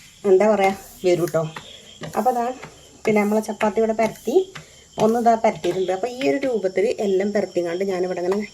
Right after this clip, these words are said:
വെക്കട്ടെ കേട്ടോ. ഇത്ര ഒരു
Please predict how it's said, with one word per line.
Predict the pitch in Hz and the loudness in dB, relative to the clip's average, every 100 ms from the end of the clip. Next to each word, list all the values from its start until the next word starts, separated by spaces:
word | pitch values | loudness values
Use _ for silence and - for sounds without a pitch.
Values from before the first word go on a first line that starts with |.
| - - - - | -18 -20 -20 -4
വെക്കട്ടെ | 180 - 151 | -2 -2 -6
കേട്ടോ. | 156 160 156 - - - - - - - - - - - - - - - - - - - | -4 -6 -8 -14 -20 -20 -20 -20 -20 -20 -20 -12 0 6 6 8 8 8 6 6 6 4
ഇത്ര | - 214 - | 4 4 4
ഒരു | 247 | 4